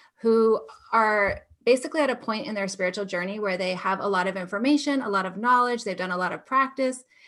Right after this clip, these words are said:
and they're still struggling with that undercurrent of anxiousness or self-doubt or feel like something is missing. And I help them get from that place to really experiencing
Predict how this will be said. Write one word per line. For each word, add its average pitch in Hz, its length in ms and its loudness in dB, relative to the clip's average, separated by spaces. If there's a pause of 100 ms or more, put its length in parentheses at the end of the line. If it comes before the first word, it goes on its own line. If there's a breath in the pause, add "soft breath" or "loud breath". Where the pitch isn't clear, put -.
(200 soft breath)
and 226 160 -2
they're 214 140 -4
still 226 680 -2
struggling 220 560 -2
with 180 200 -6
that 170 240 -2
undercurrent 202 580 -6
of 175 260 -8 (1040)
anxiousness 214 760 -4
or 190 120 -8
self-doubt 196 760 2
or 196 80 -6
feel 233 220 -4
like 247 160 -4
something 202 300 -6
is 190 140 -8
missing. 233 500 -2 (460 loud breath)
And 208 360 -4 (440)
I 220 80 -2
help 254 340 0
them 220 180 -2
get 202 240 -2
from 202 200 -6
that 190 240 2
place 202 380 -4
to 214 120 -6
really 202 360 -2
experiencing 196 880 -6